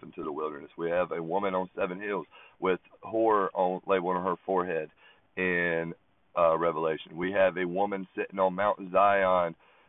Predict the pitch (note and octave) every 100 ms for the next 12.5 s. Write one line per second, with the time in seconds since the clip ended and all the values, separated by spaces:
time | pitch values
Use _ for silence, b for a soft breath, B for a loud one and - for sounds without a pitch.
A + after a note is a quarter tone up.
0 | _ F2+ F2 E2+ F#2+ F#2 - G2+ G2 G#2
1 | G2+ F2+ F2+ G2 F#2+ F#2+ F#2 E2+ F#2 G#2+
2 | G#2+ F#2+ F2 b b - F#2+ F2+ F2 F2
3 | F2+ F#2 F2+ F2 F2 D#2+ - E2 D#2 F2+
4 | A#2 B2+ - b b b b _ F#2+ F#2+
5 | C3+ C#3+ B2 C3 B2+ B2 - A2+ A#2 G#2+
6 | G#2+ G#2 G#2+ G#2+ G2+ G2+ G2+ G2 F#2 F#2
7 | G#2+ G#2+ - A2+ A2 G#2 F#2 F2+ G2 -
8 | G2+ G2 F#2 F#2+ F2+ F2 D#2+ E2+ E2 -
9 | D#2+ F2 F2+ F2+ F2+ - - F#2 - -
10 | A#2 G2 F#2+ - _ G#2+ G2+ F2+ _ _
11 | F2 E2 F2+ F2 F2 - F2 - F2 F2
12 | F#2+ F2+ G2 F2+